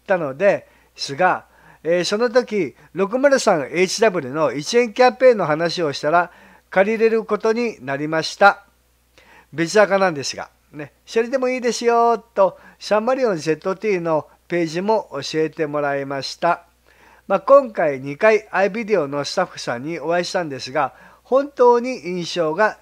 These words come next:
いいです。ね。ここ重要。嘘がない。ね。嘘がない。ね、ここ重要です。嘘がない。アイビデオが一番売れても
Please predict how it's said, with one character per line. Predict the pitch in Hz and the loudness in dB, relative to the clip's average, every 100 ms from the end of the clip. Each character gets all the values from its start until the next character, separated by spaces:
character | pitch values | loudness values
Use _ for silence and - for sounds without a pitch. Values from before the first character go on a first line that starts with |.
| _ | _
い | 143 131 | -14 -12
い | 113 | -10
で | 147 202 | -4 -4
す。 | - - _ _ | -4 -16 _ _
ね。 | 120 123 _ _ _ _ _ _ - | -18 -18 _ _ _ _ _ _ -2
こ | 226 | 4
こ | 240 | 6
重 | 202 233 226 | 6 4 8
要。 | 202 185 - _ _ _ _ _ _ _ _ _ _ _ _ _ _ _ _ _ _ _ _ _ _ | 8 6 0 _ _ _ _ _ _ _ _ _ _ _ _ _ _ _ _ _ _ _ _ _ _
嘘 | 254 254 240 | -4 2 4
が | 170 | 2
な | 139 101 | -2 -10
い。 | _ _ _ _ _ _ _ | _ _ _ _ _ _ _
ね。 | 123 139 131 _ _ _ _ _ _ _ _ | -20 -16 -18 _ _ _ _ _ _ _ _
嘘 | - 202 226 151 | -8 -4 -2 -2
が | 139 | -4
な | 113 107 | -8 -14
い。 | - _ _ 131 | -16 _ _ -20
ね、 | 139 | -18
こ | 139 160 | -12 -4
こ | 214 | -4
重 | 180 196 | -2 -4
要 | 180 156 | -2 -2
で | 143 | -4
す。 | - - _ - | -10 -16 _ -12
嘘 | 190 - 151 | -10 -6 -6
が | 147 202 175 95 | -2 -2 -2 -14
な | 113 127 151 131 | -18 -6 -4 -4
い。 | 95 _ _ _ - - - _ _ _ _ _ _ _ - | -8 _ _ _ -18 -18 -18 _ _ _ _ _ _ _ -4
ア | 202 | 2
イ | 247 | 2
ビ | 277 | 0
デ | 269 247 | 2 2
オ | 165 | 4
が | 190 180 | 2 2
一 | 156 - | -4 -6
番 | 185 208 202 | 2 4 2
売 | 185 | -2
れ | 202 | -2
て | 190 196 | -2 -2
も | 196 202 - | 0 0 -4